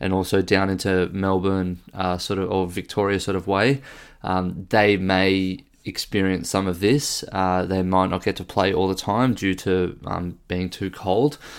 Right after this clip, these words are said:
Um, but us Aussies are, are pretty fortunate that we can, um, just be playing golf year round. So it might be a little bit of a, a lesson for Australian golfers listening, and just a slightly different approach to,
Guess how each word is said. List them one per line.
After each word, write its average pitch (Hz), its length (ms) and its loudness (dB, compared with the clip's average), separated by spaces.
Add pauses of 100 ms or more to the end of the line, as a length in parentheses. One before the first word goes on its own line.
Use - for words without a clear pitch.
(260)
Um, 95 280 0
but 101 420 2
us 107 200 2
Aussies 101 300 2
are, 98 160 2
are 98 80 -2
pretty 98 500 2
fortunate 110 920 0
that 107 140 0
we 95 100 0
can, 92 240 0
um, 87 240 0
just 87 180 -4
be 98 120 -4
playing 95 240 0
golf 92 260 0
year 95 160 4
round. 90 340 4
So 98 200 2
it 92 260 2
might 104 220 0
be 98 240 2
a 98 60 -6
little 101 220 0
bit 101 120 0
of 92 100 -4
a, 92 260 0 (340)
a 101 60 0
lesson 107 600 0
for 101 480 0
Australian 104 460 0
golfers 104 360 0
listening, 123 540 -2
and 98 260 -2
just 104 200 -2
a 104 80 2
slightly 101 360 2
different 101 280 -6
approach - 580 -2
to, 95 420 0